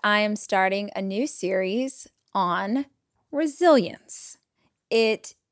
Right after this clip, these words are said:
is such an important topic right now. It's a question that I'm getting nonstop in D Ms and emails. I'm being asked to talk about it in keynote speeches. It's just something everybody wants to know about.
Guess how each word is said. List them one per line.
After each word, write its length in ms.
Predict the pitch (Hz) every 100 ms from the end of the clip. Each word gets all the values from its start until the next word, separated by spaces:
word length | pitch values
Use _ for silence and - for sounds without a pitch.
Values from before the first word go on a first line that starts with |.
| _ -
is 260 | 247 226
such 460 | - - 277 359 453
an 80 | 381
important 420 | 330 277 226 226
topic 400 | 233 196 196 -
right 240 | 190 190
now. 420 | 190 196 190 185 -
It's 160 | 214
a 80 | 226
question 560 | - - 277 269 311 294
that 100 | 233
I'm 220 | 220 214
getting 480 | 202 196 196 196 190 -
nonstop 920 | 208 214 233 302 277 - 202 196 196
in 260 | - 190 185
D 200 | 180 214
Ms 380 | 277 269 254 233
and 200 | - 180
emails. 680 | 233 254 254 240 233 226 - - - - -
I'm 160 | 220
being 280 | 208 196 190
asked 320 | 190 196 - -
to 80 |
talk 280 | 202 190 185
about 220 | 208 185
it 140 | 180 -
in 140 | 180
keynote 440 | - 302 311 294 -
speeches. 760 | - 240 226 - 214 202 196 -
It's 240 | 208 - -
just 320 | 262 269 -
something 400 | 254 247 240 220 208
everybody 440 | 214 226 214 208
wants 320 | 202 190 185
to 120 | - 185
know 220 | 185 208
about. 400 | 185 90 -